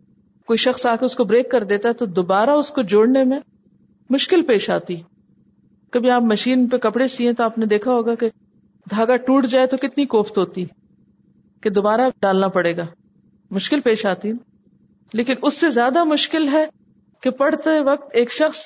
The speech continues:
ایک پیراگراف کو آدھا پڑھ چکے اور بیچ میں کوئی آ کے سلام کرے اور پھر وہ دوبارہ سے اس کو پچھلا آدھا پڑھنا پڑے۔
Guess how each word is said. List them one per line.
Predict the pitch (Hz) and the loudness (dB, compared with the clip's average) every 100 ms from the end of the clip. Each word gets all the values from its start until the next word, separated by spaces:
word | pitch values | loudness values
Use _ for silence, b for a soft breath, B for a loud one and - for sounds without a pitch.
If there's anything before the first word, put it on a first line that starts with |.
| - _ _ _ _ | -20 _ _ _ _
ایک | 233 294 - - | -2 -2 -2 0
پیراگراف | 247 247 226 233 233 | 2 2 2 0 0
کو | 262 262 | -2 0
آدھا | 214 226 320 | 0 2 0
پڑھ | - 269 | 0 -2
چکے | 277 262 262 330 349 _ _ _ _ | 0 -2 0 -2 -2 _ _ _ _
اور | - 262 330 | 0 2 2
بیچ | 277 233 262 262 | 0 -2 -2 -2
میں | 285 | 0
کوئی | 269 | 2
آ | 240 | 2
کے | 247 | 0
سلام | 254 220 214 240 | 0 0 0 0
کرے | 240 254 277 | 0 2 4
اور | 240 | 2
پھر | 220 285 285 | 0 0 0
وہ | 240 254 | 2 2
دوبارہ | 196 196 214 285 302 | 2 2 2 2 0
سے | 302 | 0
اس | 277 - | -2 -2
کو | 254 | -4
پچھلا | 233 214 226 190 | -4 -2 0 2
آدھا | 190 | 0
پڑھنا | 185 180 180 | -2 -2 -4
پڑے۔ | 180 170 | -4 -6